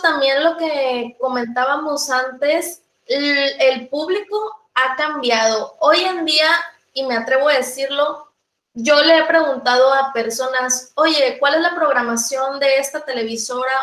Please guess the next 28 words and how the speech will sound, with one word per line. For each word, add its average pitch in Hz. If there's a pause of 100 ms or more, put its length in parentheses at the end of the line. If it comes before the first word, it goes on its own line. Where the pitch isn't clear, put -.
o 247
de 226
aquella?". 269
No 285
lo 311
saben. 320
¿Por 254
qué? 320
Porque 294
la 247
gente 294
ya 285
optó 294
mejor 277 (400)
por 277
la 254
cuestión 254
de 285
plataformas 254
que 226
ofrecen 247
streaming. 233 (280)
Y 277
es 277
a 311
lo 285
que 233
decimos, 233